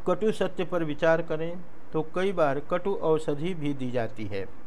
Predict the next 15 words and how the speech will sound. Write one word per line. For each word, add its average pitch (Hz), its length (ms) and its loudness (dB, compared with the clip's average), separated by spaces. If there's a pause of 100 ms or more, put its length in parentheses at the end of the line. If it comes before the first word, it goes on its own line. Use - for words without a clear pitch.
(440)
पर 160 100 6
औषधि 175 580 2
देने 180 320 0
वाला 170 380 6
इस 156 280 -2
विवेक 160 460 0
के 147 140 0
साथ 135 320 0 (180)
औषधि 139 400 -2
देता 139 360 2
है 160 280 0 (460)
कि 180 100 0
कहीं 190 320 0
उसकी 185 360 -2
प्रतिकूल 175 720 0